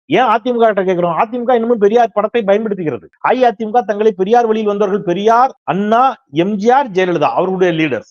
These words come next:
அவங்க அப்படிதான் சொல்றாங்க. திமுக ல பெரியார், அண்ணா, கலைஞர் அவங்களுடைய லீடர்ஸ். இன்னைக்கு நம்முடைய மாண்புமிகு முதலமைச்சர் முத்துவேல் கருணாநிதி ஸ்டாலின். அப்ப இப்படித்தான் அவங்க லீடர்ஸை வரிசைப்படுத்திக்கிற பொழுது அதிமுக பெரியாரை ஏற்றுக்கொள்கிறது,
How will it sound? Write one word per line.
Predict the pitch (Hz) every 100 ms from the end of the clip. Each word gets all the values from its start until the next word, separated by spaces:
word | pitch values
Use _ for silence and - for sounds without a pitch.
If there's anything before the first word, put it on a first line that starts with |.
| _
அவங்க | 135 156
அப்படிதான் | 151 202 160
சொல்றாங்க. | 135 104 85 _ - _ 247
திமுக | 269 240 233
ல |
பெரியார், | 262 208 202 226 269
அண்ணா, | 214 196 240
கலைஞர் | 269 175 170 143 - _ 196
அவங்களுடைய | 220 208 170
லீடர்ஸ். | 143 120 -
இன்னைக்கு | 208 214 208 240 165 135 _ _
நம்முடைய | - 165 170 165
மாண்புமிகு | 143 151 156 151 180
முதலமைச்சர் | 151 143 135 196
முத்துவேல் | 147 147 156
கருணாநிதி | 127 123 127
ஸ்டாலின். | 123 - 92 - _ -
அப்ப | 170 220
இப்படித்தான் | 190 240 226 277
அவங்க | 247 214
லீடர்ஸை | 196 226 220 208
வரிசைப்படுத்திக்கிற | 196 214 196 180 180 156
பொழுது | 131 135 147 147 -
அதிமுக | 151 196 220 196 180 214
பெரியாரை | 202 170 175 180 190
ஏற்றுக்கொள்கிறது, | 170 170 175 156 135 120